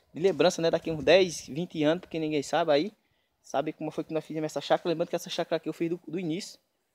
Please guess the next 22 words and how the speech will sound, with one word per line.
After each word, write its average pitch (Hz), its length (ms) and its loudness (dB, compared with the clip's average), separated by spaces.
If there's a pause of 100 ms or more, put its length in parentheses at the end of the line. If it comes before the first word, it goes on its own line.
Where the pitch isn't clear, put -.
(460)
Do 143 80 -16
comecinho 175 560 -2
aqui 165 140 -8
só 165 120 0
era 185 120 -2
terreno, 165 320 -2
que - 80 -6
nem 160 100 0
você 151 200 -2
viu 151 180 4
aí. 143 80 4
Se - 60 -10
você 170 80 -8
for 170 120 -4
no 170 80 -2
último 165 220 -4
vídeo, 151 180 -4
você 165 140 -2
vai 156 140 -4
ver 147 100 0
como 147 160 -2
é. 147 160 4